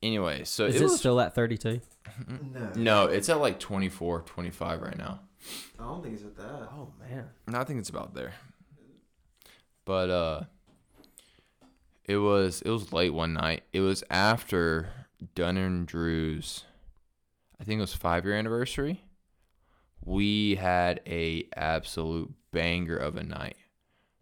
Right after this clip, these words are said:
Speaker 1: Midnight Hit, Dreams and Nightmares was playing, shots were going. We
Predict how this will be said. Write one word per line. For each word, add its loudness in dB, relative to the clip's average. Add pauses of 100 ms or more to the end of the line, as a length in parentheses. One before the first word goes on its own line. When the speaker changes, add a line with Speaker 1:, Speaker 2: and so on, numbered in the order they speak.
(420)
Speaker 1:
Midnight 2
Hit, 2
Dreams 0
and 0
Nightmares 2
was -6
playing, -4
shots 2
were -2
going. 0
We 0